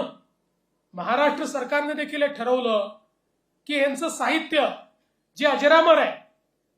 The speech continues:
म्हणजे आज कदाचित त्याला अनेक वर्ष निघून गेली, परिस्थिती बदलली आहे, तंत्रज्ञान बदललेलं आहे, विचारांची दिशा बदललेली आहे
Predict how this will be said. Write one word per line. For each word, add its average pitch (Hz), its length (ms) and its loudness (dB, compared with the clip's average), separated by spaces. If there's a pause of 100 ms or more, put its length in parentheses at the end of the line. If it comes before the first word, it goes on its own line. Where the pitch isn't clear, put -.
(140)
म्हणजे 226 140 -6
आज 262 280 0
कदाचित 285 520 -4 (1200)
त्याला 254 200 2
अनेक 285 400 2
वर्ष 285 240 -4
निघून 311 320 -2
गेली, 285 280 0 (680)
परिस्थिती 320 440 -4
बदलली 302 460 2
आहे, 294 160 4 (540)
तंत्रज्ञान 285 600 2
बदललेलं 302 440 2
आहे, 294 280 6 (640)
विचारांची 262 580 -6
दिशा - 340 -8
बदललेली 247 520 -4
आहे 226 340 0